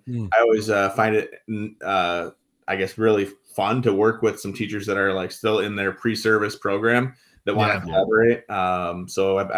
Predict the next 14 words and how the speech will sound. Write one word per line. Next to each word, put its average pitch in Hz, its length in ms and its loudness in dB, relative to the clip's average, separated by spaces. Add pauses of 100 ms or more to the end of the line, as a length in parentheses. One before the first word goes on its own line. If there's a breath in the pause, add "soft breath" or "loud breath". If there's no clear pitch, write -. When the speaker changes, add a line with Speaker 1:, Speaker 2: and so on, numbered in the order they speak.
Speaker 2:
I, 95 140 2
I've 95 160 -4
met 101 220 -2
with 95 180 -2
a 92 40 -2
student 104 260 -8
teacher 92 220 -10
today, 117 420 0 (380)
did 107 120 2
a 107 40 2
real, 110 320 4 (160)
uh, 90 680 2
cool, 120 240 8
uh, 95 340 0